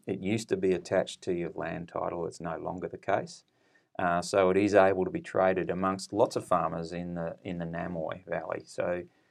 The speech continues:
and e-, even anyone else can buy that entitlement. You don't have to be a landholder there. If you own that entitlement,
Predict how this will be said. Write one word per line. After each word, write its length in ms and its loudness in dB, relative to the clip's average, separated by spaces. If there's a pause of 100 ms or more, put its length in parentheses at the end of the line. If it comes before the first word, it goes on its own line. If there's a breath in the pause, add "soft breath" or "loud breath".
(160)
and 220 2
e-, 200 0
even 300 2
anyone 360 -2
else 220 -8
can 180 -10
buy 340 4
that 260 0
entitlement. 640 -2 (260)
You 100 -10
don't 280 -2
have 220 -6
to 80 -16
be 120 -4
a 80 -6
landholder 600 -8
there. 220 -8 (1080 soft breath)
If 140 -4
you 160 6
own 240 8
that 160 4
entitlement, 640 -4